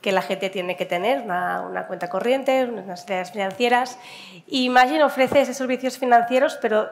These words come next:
los comunica, ¿no? Y los transmite de una forma diferente. Busca siempre acompañar en el estilo de vida. Y es ahí donde claramente veíamos una tendencia en el estilo de vida, ah, y on-, donde creíamos que podíamos tener un mayor poder de influencia en la comunicación,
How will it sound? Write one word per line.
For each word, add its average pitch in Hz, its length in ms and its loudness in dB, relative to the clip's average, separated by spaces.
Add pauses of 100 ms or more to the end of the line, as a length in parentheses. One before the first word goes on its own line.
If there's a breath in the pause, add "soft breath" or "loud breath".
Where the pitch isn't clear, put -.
(120)
los 233 220 -4
comunica, 240 840 0
¿no? 294 240 0
Y 226 60 -6
los 208 180 -6
transmite 240 580 0
de 220 120 0
una 214 180 -2
forma 226 280 -2
diferente. 185 680 -6
Busca 208 340 -6
siempre 247 400 -2
acompañar 196 540 -2
en 208 100 -4
el 190 60 -6
estilo 190 320 -8
de 180 120 -4
vida. 165 360 -6 (580 loud breath)
Y - 80 0
es 262 140 2
ahí 294 180 6
donde 240 720 4
claramente 240 560 4
veíamos 233 480 2
una 214 160 2
tendencia 220 500 0
en 214 80 4
el 208 120 0
estilo 202 340 -4
de 196 120 -4
vida, 277 580 -2 (120)
ah, 190 520 2
y 214 160 -4
on-, 220 160 -4
donde 220 280 -2
creíamos 254 680 0
que 262 100 -4
podíamos 220 480 2
tener 220 200 -4
un 247 80 0
mayor 214 300 0
poder 208 300 -2
de 214 100 -2
influencia 185 760 -4
en 190 80 -2
la 190 120 2
comunicación, 196 720 0